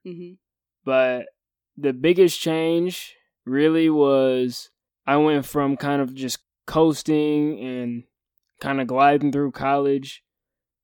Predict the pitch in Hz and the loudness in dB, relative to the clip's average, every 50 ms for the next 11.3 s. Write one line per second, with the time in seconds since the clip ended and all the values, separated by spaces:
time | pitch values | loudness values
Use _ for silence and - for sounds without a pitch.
0 | _ - - 160 156 147 139 135 131 131 127 123 120 117 107 - _ _ _ _ | _ -8 -2 0 0 2 2 2 0 -2 -2 -4 -6 -8 -10 -14 _ _ _ _
1 | _ _ _ _ _ _ 160 156 156 156 147 - - 151 143 139 143 151 151 143 | _ _ _ _ _ _ -2 0 0 0 -2 -2 -2 0 2 4 4 4 4 2
2 | 135 143 135 135 135 127 131 131 127 127 123 120 120 123 127 131 127 123 120 117 | 0 -2 -2 -2 -2 -2 -2 -2 0 0 -2 0 0 0 0 0 0 0 -2 -2
3 | 110 123 127 127 127 120 - - 131 123 - 98 98 98 120 _ _ _ - 214 | -2 0 0 0 0 -2 -2 -4 -6 -6 -6 -8 -12 -14 -16 _ _ _ -16 -14
4 | 196 190 190 180 190 214 _ - 123 127 123 123 120 120 120 117 117 - _ _ | -14 -14 -14 -16 -18 -18 _ -8 -6 -4 -2 -2 -2 -2 -4 -4 -6 -8 _ _
5 | _ _ _ _ _ - _ - 139 143 156 175 196 202 190 170 156 139 120 - | _ _ _ _ _ -20 _ -2 2 4 4 6 6 4 4 2 2 0 -2 -4
6 | 143 147 151 156 151 151 143 131 139 123 - - - 131 135 139 139 135 131 127 | -2 2 2 4 4 2 0 -2 -4 -8 -10 -8 -4 -2 0 2 2 0 0 -2
7 | 123 - - 131 131 127 120 117 110 107 113 120 127 127 127 117 117 110 107 104 | -4 -6 -4 -4 -4 -2 -2 -4 -4 -4 -2 -2 0 0 0 -2 -4 -6 -6 -10
8 | 98 _ _ _ _ _ _ _ _ _ _ _ - - 127 127 120 117 117 113 | -14 _ _ _ _ _ _ _ _ _ _ _ -6 -4 -2 0 0 0 0 -2
9 | 113 - - - _ _ _ _ _ _ _ _ _ _ _ _ _ _ _ _ | -4 -8 -14 -20 _ _ _ _ _ _ _ _ _ _ _ _ _ _ _ _
10 | _ _ _ 131 135 120 - 147 147 143 123 120 139 131 131 120 131 131 120 117 | _ _ _ -4 -4 -2 0 2 2 2 2 2 2 2 2 2 0 0 0 -2
11 | 113 - 127 120 110 98 | -2 -4 -6 -8 -8 -8